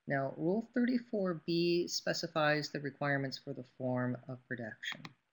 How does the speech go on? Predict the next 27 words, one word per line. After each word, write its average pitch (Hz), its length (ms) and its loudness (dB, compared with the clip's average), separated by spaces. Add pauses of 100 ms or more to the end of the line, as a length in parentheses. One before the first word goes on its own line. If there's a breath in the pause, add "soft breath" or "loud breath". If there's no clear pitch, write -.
(1600)
A 151 100 6
requesting 190 680 2
party 151 500 0
is 139 160 -2
the 135 80 -4
master 131 760 0
of, 127 200 -6 (100)
of 127 140 -8
their 123 200 0
discovery 120 520 -6
request. - 640 -12 (540)
And 143 180 4
in, 139 320 -4
pursuant 170 360 -4
to 165 100 -6
Rule 156 180 -4
thirty-four, 139 640 -2
they 143 120 0
can 185 140 -2
specify 160 640 0
the 165 200 -4
form 131 240 -2
of - 80 -14
production 131 480 -4
in 131 80 -2
their 151 100 -2
request. 185 540 -4